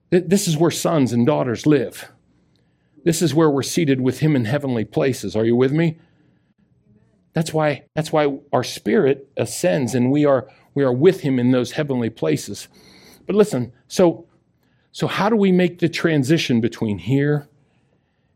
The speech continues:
and there? It's, it's, it's very, it, it's right there in front of us. As you step into the courts, there is the altar. Remember what John the Baptist said,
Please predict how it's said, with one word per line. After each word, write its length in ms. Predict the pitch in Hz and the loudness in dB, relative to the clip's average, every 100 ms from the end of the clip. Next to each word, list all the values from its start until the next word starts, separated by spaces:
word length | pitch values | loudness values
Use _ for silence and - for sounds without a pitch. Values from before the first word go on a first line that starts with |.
| - | -4
and 160 | 117 120 | 0 2
there? 200 | 127 107 | 0 0
It's, 140 | - - | -4 -8
it's, 180 | 107 - | -8 -6
it's 140 | 123 117 | -6 -2
very, 400 | 123 131 127 - _ _ _ _ _ _ _ | 0 2 -2 -8 _ _ _ _ _ _ _
it, 200 | - 117 | -16 -12
it's 180 | - 117 | -10 -4
right 180 | 127 123 | -2 -2
there 100 | 135 | -2
in 80 | 135 | -4
front 240 | 120 165 | -2 -2
of 80 | 135 | -2
us. 300 | 107 98 - - _ _ _ _ _ | -6 -10 -16 -20 _ _ _ _ _
As 180 | 110 98 | -6 -2
you 120 | 123 | -2
step 500 | - - 143 - - 131 | -4 -2 -2 -2 -6 -2
into 480 | 139 165 - 180 | 0 0 0 -2
the 80 | 156 | 0
courts, 640 | - 175 151 113 - - - _ _ _ _ _ _ _ _ _ _ _ _ | -2 0 0 -2 -8 -16 -20 _ _ _ _ _ _ _ _ _ _ _ _
there 300 | 110 117 131 | -2 0 0
is 520 | - 123 107 113 110 - _ _ _ _ _ | -2 -2 0 -2 -8 -16 _ _ _ _ _
the 140 | 117 - | -6 -4
altar. 580 | 107 98 - 95 - _ _ _ _ _ _ _ _ _ _ _ _ _ | -4 -6 -10 -18 -20 _ _ _ _ _ _ _ _ _ _ _ _ _
Remember 320 | 120 143 143 | 0 0 2
what 100 | 139 | 0
John 220 | 127 139 | 2 0
the 60 | 131 | 0
Baptist 400 | 139 131 139 - | -2 -2 -6 -4
said, 340 | 151 127 117 | -2 -2 -4